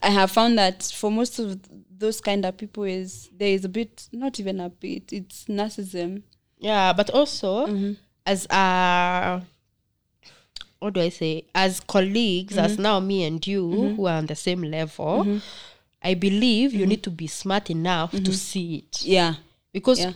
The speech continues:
Speaker 2: why I, I'm also saying that
Speaker 1: Mm-hmm.
Speaker 2: is because, um, in, in a certain situation,
Speaker 1: Mm-hmm.
Speaker 2: I saw
Speaker 1: Mm-hmm.
Speaker 2: somebody,
Speaker 1: Mm-hmm.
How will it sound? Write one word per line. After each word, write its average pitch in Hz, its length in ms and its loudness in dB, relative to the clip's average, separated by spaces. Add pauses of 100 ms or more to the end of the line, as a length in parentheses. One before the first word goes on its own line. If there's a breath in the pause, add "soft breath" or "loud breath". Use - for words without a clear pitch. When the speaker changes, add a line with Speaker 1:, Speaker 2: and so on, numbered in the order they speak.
(460)
Speaker 2:
why 226 260 6
I, 139 140 0 (120)
I'm 175 140 2
also 202 160 2
saying 175 320 2
that 175 320 2
Speaker 1:
Mm-hmm. 185 300 2 (300 loud breath)
Speaker 2:
is 190 120 4
because, 190 640 4
um, 165 840 4 (960)
in, 208 240 4 (140)
in 208 180 4
a 196 80 8
certain 247 340 4
situation, 175 640 2
Speaker 1:
Mm-hmm. 190 420 4 (520 loud breath)
Speaker 2:
I 180 140 4
saw 180 480 4
Speaker 1:
Mm-hmm. 185 80 -2
Speaker 2:
somebody, 185 840 2
Speaker 1:
Mm-hmm. 196 140 6